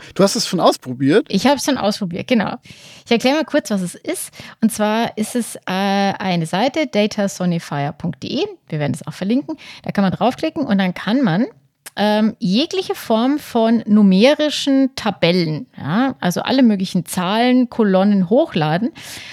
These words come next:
Speaker 2: Und, äh, dieses Programm vertont das dann. Man kann da alles Mögliche einstellen und sich stundenlang damit spielen, was mir gestern auch passiert ist, obwohl das gar nicht der Plan war. Ähm, und, äh, kann Verschiedenstes ausprobieren. Und Ziel ist es,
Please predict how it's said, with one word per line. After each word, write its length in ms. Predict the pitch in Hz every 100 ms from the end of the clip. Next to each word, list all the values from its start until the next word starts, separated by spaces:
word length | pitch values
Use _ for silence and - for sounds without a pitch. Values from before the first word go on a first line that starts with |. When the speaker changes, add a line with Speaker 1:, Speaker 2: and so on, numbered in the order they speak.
| -
Speaker 2:
Und, 320 | 226 247 -
äh, 280 | 208 208 202
dieses 300 | 202 262 320
Programm 560 | - 226 - 185 247 285 - - _ -
vertont 720 | 233 - 220 277 359 - -
das 180 | 170 -
dann. 300 | - - 247 - - -
Man 100 | -
kann 160 | 190
da 60 | -
alles 260 | 170 202
Mögliche 400 | 185 180 165 -
einstellen 580 | - 185 254 - 233 233
und 200 | - 190
sich 340 | 185 185 - -
stundenlang 540 | 247 277 202 185 180
damit 200 | 170 175
spielen, 340 | - 233 349 294
was 180 | 208
mir 100 | 202
gestern 260 | 185 180 185
auch 100 | 175
passiert 320 | 180 - 269
ist, 100 | 269
obwohl 160 | 175 185
das 140 | 175
gar 80 | -
nicht 120 | 175
der 60 | 185
Plan 260 | 208 233
war. 140 | 247 247 - - - - 233 -
Ähm, 420 | 214 220 220 202
und, 520 | - 208 208 214 -
äh, 200 | - 190
kann 240 | - 202 202
Verschiedenstes 440 | - 262 285 220
ausprobieren. 560 | 180 196 - 247 277 226
Und 160 | -
Ziel 280 | - 262 370
ist 400 | - 190 - -
es, 260 | 294 -